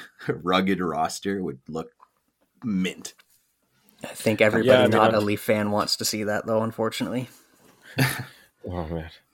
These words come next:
Speaker 3: But yeah, on top of covid, there were a lot of injuries. I mean, we had, uh, we had Marner and Sandin both go down, and, uh, a couple others in between there. So yeah,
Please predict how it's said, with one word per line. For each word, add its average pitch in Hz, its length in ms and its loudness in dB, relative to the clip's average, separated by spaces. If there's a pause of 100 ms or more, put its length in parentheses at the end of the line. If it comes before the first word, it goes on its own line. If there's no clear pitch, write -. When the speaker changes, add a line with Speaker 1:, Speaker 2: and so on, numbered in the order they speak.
(540)
Speaker 3:
But 113 100 4
yeah, 110 160 10
on 101 140 6
top 110 200 6
of 104 160 0
covid, 90 360 0
there 85 100 0
were 82 140 0
a 82 60 0
lot 80 180 2
of 80 100 -4
injuries. 80 400 -6
I 82 40 -8
mean, 80 120 -8
we 76 140 -10
had, 80 280 -6
uh, 78 240 -4
we 80 80 -4
had 82 120 -6
Marner 82 400 -2
and 76 120 -10
Sandin 82 560 -6
both 80 200 -6
go 85 120 -6
down, 80 300 -6
and, 76 200 -12
uh, 73 260 -12
a - 440 -20
couple 101 240 0
others 87 300 2
in 85 60 -4
between 87 320 -4
there. 82 160 -2
So 92 180 0
yeah, 110 260 0